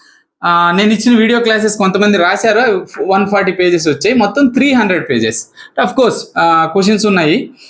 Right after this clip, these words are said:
ఆ, నాలుగు వందల క్వశ్చన్స్ ఉన్నాయి, అవి వదిలేసి త్రీ హండ్రెడ్ పేజెస్. ఇది మినిమం, ఇంతకి తక్కువ కన్సైజ్ చేయటం కుదరదు. ఇక పాలిటీకి సంబంధించి ఆరు వందల పేజీలు. నెక్స్ట్ ఎకానమీ టూ పార్ట్స్, మీకు ఇండియన్ ఎకానమీ సంబంధించి ఒక మూడు వందల పేజీలు,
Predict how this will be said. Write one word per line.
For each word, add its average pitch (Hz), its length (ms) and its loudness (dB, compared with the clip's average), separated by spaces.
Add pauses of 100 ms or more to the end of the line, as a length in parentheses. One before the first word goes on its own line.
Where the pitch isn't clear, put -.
(180)
ఆ, 175 40 0
నాలుగు 190 260 2
వందల 208 180 2
క్వశ్చన్స్ 190 340 2
ఉన్నాయి, 226 240 2
అవి 196 120 2
వదిలేసి 220 760 0 (420)
త్రీ 294 160 4
హండ్రెడ్ 208 320 0
పేజెస్. 120 440 -2 (120)
ఇది 262 140 2
మినిమం, 240 580 2 (460)
ఇంతకి 233 300 0
తక్కువ 220 380 0
కన్సైజ్ 214 460 0
చేయటం 202 240 0
కుదరదు. 156 460 -2 (480)
ఇక 277 100 0
పాలిటీకి 277 680 -2
సంబంధించి 240 580 2
ఆరు 214 320 0
వందల 214 300 0
పేజీలు. 143 480 -2 (1200)
నెక్స్ట్ 247 300 -2
ఎకానమీ 294 640 2
టూ 254 220 0
పార్ట్స్, 233 400 -2
మీకు 214 340 2
ఇండియన్ 262 320 2
ఎకానమీ 247 460 0
సంబంధించి 226 480 0
ఒక 190 100 0
మూడు 196 320 2
వందల 240 280 2
పేజీలు, 196 580 0